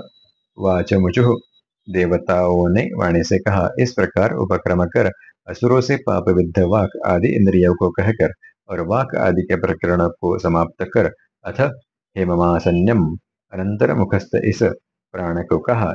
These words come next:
इस प्रकार असुरों का विध्वस, विध्वंस करने वाले मुख्य प्राण का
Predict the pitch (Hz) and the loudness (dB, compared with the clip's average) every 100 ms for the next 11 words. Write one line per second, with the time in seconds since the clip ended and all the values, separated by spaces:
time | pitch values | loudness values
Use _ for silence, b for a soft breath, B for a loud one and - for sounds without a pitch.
0 | - 117 - 92 92 90 - - 92 85 | -2 -4 -2 -2 0 0 -2 -2 0 2
1 | 82 123 131 101 90 90 92 - _ - | 0 0 0 2 2 0 -2 -6 _ -4
2 | 90 98 110 120 113 - - 98 87 87 | -2 0 0 0 0 -2 -4 -4 0 2
3 | 85 85 85 98 - - 87 87 85 - | 4 2 2 2 0 -4 -2 0 -2 -2